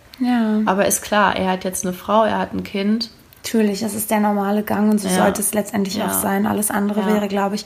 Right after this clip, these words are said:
Speaker 1: dann auch für seine neue Beziehung und Partnerschaft ungesund und natürlich auch nicht fair der neuen Partnerin
Speaker 2: Mhm.
Speaker 1: gegenüber.
Speaker 2: Ja, genau. Aber hattest du denn schon mal blöde Schwiegereltern?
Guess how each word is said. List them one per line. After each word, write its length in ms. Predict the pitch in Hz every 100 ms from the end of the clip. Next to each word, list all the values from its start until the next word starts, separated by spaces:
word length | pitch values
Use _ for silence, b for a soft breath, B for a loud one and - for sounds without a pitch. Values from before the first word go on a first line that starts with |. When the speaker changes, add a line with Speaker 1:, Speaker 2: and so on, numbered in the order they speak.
| -
Speaker 1:
dann 160 | 233
auch 80 | 226 -
für 120 | 233
seine 380 | 208 208 240 254
neue 240 | 220 220
Beziehung 580 | 208 214 - 233 247 226
und 160 | 208
Partnerschaft 600 | 214 208 - 214 220 208 -
ungesund 560 | 220 233 226 214 214
und 180 | 214 233
natürlich 380 | 226 220 214 214
auch 40 |
nicht 200 | 208 202
fair 160 | - 202
der 100 | 208
neuen 240 | 202 196
Partnerin 460 | 190 202 220 190 190
Speaker 2:
Mhm. 60 |
Speaker 1:
gegenüber. 640 | 185 190 185 185 185 185 190 185 -
Speaker 2:
Ja, 280 | 208 196 190
genau. 540 | 185 196 190 185 180 185 B B B
Aber 160 | 180 185
hattest 280 | 202 247
du 40 | 240
denn 100 | 220
schon 160 | 220
mal 400 | 208 190 185 175 -
blöde 580 | - 160 175 180 214 339
Schwiegereltern? 720 | 370 - 370 415 403 381 -